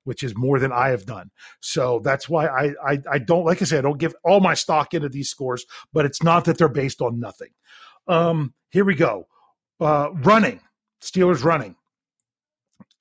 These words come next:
twenty-second. They're, they're, they're ranked twenty-second when it comes to run offense. Run blocking, they are ranked,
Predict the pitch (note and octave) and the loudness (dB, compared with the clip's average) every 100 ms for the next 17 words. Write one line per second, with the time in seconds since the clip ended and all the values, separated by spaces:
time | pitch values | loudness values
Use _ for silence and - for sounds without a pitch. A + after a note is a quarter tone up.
0 | _ - E3+ F3+ - D3 - - - _ | _ -2 2 2 2 0 -4 -18 -20 _
1 | _ _ _ D3 C3+ D3 A#2 C#3+ D3 A2 | _ _ _ -2 0 0 0 0 0 -4
2 | C#3 C3 B2+ B2 - C3+ - B2+ - B2 | -4 -2 -2 -6 -6 -8 -6 -8 -6 -8
3 | - - - D3+ B2 - C3 - C3 B2 | -12 -20 -10 -6 -4 -4 -6 -4 -4 -2
4 | C3+ B2 B2 - F#2+ - - - - - | -2 0 -2 -2 -10 -12 -14 -16 -20 -20
5 | - C#3+ D#3 D3 C3 D#3 C4 D#4+ G#3 F3 | -6 2 2 2 0 4 4 4 2 2
6 | F3+ A3+ - - _ B2+ D3+ E3 D#3+ C#3 | 2 -2 -4 -20 _ 0 4 4 4 4
7 | D3+ D#3 D3 - - | 2 2 -2 -10 -12